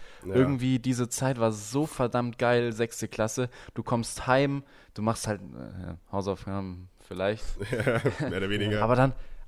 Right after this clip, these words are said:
Speaker 2: aber dann machst du einfach irgendwelche dummen Blödel-Videos, bringst dir irgendwas am Schnittprogramm bei. Das war für mich damals irgendwie so, keine Ahnung, auch dieser, dieser Startschuss von, von meinem Denken oder von, von dem, was ich dann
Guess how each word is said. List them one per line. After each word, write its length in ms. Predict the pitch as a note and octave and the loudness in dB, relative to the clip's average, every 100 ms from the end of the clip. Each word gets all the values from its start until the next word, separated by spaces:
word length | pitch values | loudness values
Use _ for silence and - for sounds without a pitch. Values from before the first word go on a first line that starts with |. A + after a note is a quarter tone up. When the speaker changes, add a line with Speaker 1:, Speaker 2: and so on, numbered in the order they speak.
| - | -6
Speaker 2:
aber 160 | A2 A#2 | 0 2
dann 320 | A#2+ B2+ A#2 | 2 -2 -2
machst 260 | C3 - | -4 -4
du 80 | C#3+ | -4
einfach 280 | A#2+ B2+ A#2+ | -2 -2 -2
irgendwelche 440 | C3 C#3 C3+ - - - - _ - - | -2 -2 -4 -6 -14 -16 -20 _ -20 -2
dummen 400 | D3 E3+ F3 C3+ | 2 6 6 4
Blödel-Videos, 1000 | - A#2 C3+ E3 C3 G#2+ A2+ A#2 B2+ C#3+ - | 0 0 2 4 2 0 2 6 6 6 2
bringst 320 | C3 D3 - | 0 0 4
dir 60 | B2+ | 4
irgendwas 340 | D3+ C#3+ C3 | 4 2 0
am 120 | A2+ | -2
Schnittprogramm 680 | - D#3+ - - G2 G2 G2 | -2 -2 0 -2 0 0 0
bei. 220 | F2+ A#2 | 2 2
Das 200 | A#2+ - | 2 2
war 100 | A#2 | 0
für 140 | - B2 | 0 -4
mich 160 | C#3 | -2
damals 340 | A#2+ A#2 A#2 A2 | 0 0 0 -2
irgendwie 280 | A#2 A#2 | -2 -2
so, 380 | G#2 G#2+ G#2+ G#2+ - - - - | -2 2 4 2 -2 -20 -20 -2
keine 200 | A#2 A2 | 2 4
Ahnung, 300 | A#2+ G#2 G2 | 6 4 2
auch 120 | G2+ | -2
dieser, 520 | A2+ G#2+ G#2+ G#2 G2+ - - - - - _ - | 0 4 6 6 2 -6 -20 -20 -20 -20 _ -6
dieser 220 | G#2 G#2+ | 0 2
Startschuss 560 | - G#2 A#2 - A#2+ - | 4 4 4 2 -2 0
von, 540 | A2+ A2 G#2+ G#2 E2+ | -2 0 -2 -4 -8
von 180 | - A2 | -4 -2
meinem 280 | G#2+ G#2+ G2+ | 0 0 0
Denken 520 | G#2+ B2 A#2+ A2 G2+ F#2+ | 0 0 -2 -4 -4 -4
oder 200 | G2 F#2+ | -4 -4
von, 400 | A2 G2+ F#2 - | -4 -6 -6 -10
von 240 | - G2 | -12 -8
dem, 220 | G2+ G#2+ | -6 -4
was 160 | G#2 G2+ | -4 -6
ich 140 | G2+ | -8
dann 420 | - G2+ G2 F#2+ | -6 -6 -8 -12